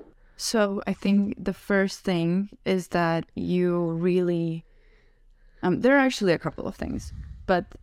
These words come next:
it all comes down to how you are as a person yourself and how you intend to be as a person. So I've always been kind of a bad cop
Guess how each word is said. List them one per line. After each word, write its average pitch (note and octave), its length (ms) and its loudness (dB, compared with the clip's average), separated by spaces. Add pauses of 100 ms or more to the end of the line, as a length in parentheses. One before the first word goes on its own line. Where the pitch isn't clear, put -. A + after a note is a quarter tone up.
(300)
it G#3 120 4
all B3+ 180 4
comes A3 320 0
down F#3 300 4
to F3 500 -2 (500)
how F3 640 2
you F3 180 2
are D#3+ 220 4
as D#3+ 100 0
a E3 60 -4
person D#3+ 380 -2
yourself - 540 -2 (540)
and F#3+ 200 0
how G3 260 4
you F#3 160 4
intend F3 420 0
to E3+ 120 -4
be - 180 -4
as F3 100 -6
a E3+ 60 -6
person. - 520 -8 (380)
So F#3+ 280 2
I've G#3+ 200 4
always A3 460 2 (380)
been F3+ 240 2
kind F#3 240 0
of F3+ 80 0
a F3+ 80 2
bad E3 320 -4
cop - 260 -4